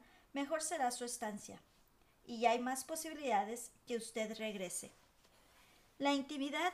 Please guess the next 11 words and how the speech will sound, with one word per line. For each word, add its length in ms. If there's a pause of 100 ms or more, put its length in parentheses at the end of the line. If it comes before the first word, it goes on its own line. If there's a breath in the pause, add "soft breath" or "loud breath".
marital 680 (120)
también 380
tiene 320
sus 240
valores 500
fundamentales 880 (400 soft breath)
que 140
contribuyen 800
a 140
su 160
calidad. 440